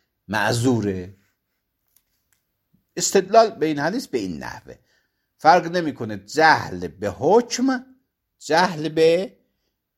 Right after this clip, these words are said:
موضوع، عده. مرحوم شیخ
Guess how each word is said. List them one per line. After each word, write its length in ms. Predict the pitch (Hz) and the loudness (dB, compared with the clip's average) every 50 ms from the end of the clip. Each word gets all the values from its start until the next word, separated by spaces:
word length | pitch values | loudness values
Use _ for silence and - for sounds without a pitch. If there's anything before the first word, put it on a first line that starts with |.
| _ _ _ _ _ _ _ _ _ _ - | _ _ _ _ _ _ _ _ _ _ -4
موضوع، 460 | 98 98 87 78 73 - 78 - _ - | -2 -2 -2 -2 -4 -10 -16 -18 _ -10
عده. 600 | 92 101 104 92 - _ _ - 67 57 - - _ _ _ _ _ _ _ _ _ _ _ _ _ _ _ _ _ _ _ _ _ _ _ _ _ _ _ _ _ _ _ _ _ _ _ _ _ _ _ _ _ - | -8 -6 -6 -6 -8 _ _ -10 -10 -10 -10 -14 _ _ _ _ _ _ _ _ _ _ _ _ _ _ _ _ _ _ _ _ _ _ _ _ _ _ _ _ _ _ _ _ _ _ _ _ _ _ _ _ _ -4
مرحوم 420 | - 196 233 262 269 233 226 214 | 2 2 4 4 4 2 0 -2
شیخ 840 | 196 - - 190 185 180 165 160 156 143 - - - - - - | -4 -4 -4 -2 -2 -2 -4 -6 -10 -14 -16 -16 -18 -18 -20 -20